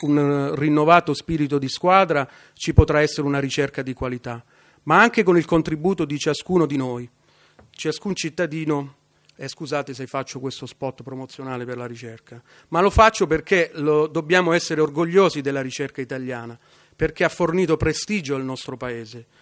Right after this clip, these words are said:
da un grande uomo come Dulbecco, che qui voglio ricordare, a Mario Capecchi, il biogetenetista,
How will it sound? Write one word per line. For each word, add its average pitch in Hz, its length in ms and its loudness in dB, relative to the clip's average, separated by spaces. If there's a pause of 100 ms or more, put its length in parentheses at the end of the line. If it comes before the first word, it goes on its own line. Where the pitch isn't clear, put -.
(220)
da 151 80 0
un 156 120 2
grande 180 340 0
uomo 151 320 0
come 139 220 -4
Dulbecco, 131 580 -4
che 117 100 -16
qui 151 160 -8
voglio 135 300 -6
ricordare, 123 760 -10 (440)
a 151 100 -4
Mario 202 300 2
Capecchi, 151 680 -2 (120)
il 147 120 -14
biogetenetista, 160 1160 -6